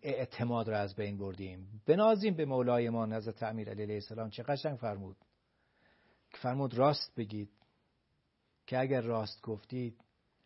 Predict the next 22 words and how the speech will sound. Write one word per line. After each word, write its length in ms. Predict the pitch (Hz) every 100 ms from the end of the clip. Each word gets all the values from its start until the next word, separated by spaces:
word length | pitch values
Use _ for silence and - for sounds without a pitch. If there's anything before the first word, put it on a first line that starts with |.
| _ _ _ -
اعتماد 720 | 123 123 - 117 123 139 147
پیدا 300 | - 117 117
می‌کنید. 560 | 113 104 107 101 98 - _ -
اهم. 340 | 98 101 104 135
اگه 180 | 127
اعتماد، 320 | 143 147 117 120
یعنی 140 | 143
معتبر 680 | 123 - - 113 131 156 151
می‌شید 300 | 135 120 101
پیش 220 | 104 -
هم. 300 | 98 107 98 _ _ _ _ - - _ _
و 40 | 127
اگر 220 | 135 165
معتبر 600 | 147 123 117 123 143 160
بشید 440 | 143 - 123 110
در 200 | 120 120
سایهٔ 320 | - 123 127
این 140 | 143 120
راستگویی، 960 | 117 113 - 117 113 127 147 196 220 - _ _ _ _ _ _ _ _ _ _ - _ _
بعد 180 | 131 143
چی 200 | - 180
می‌شه؟ 540 | 147 - 117 110 120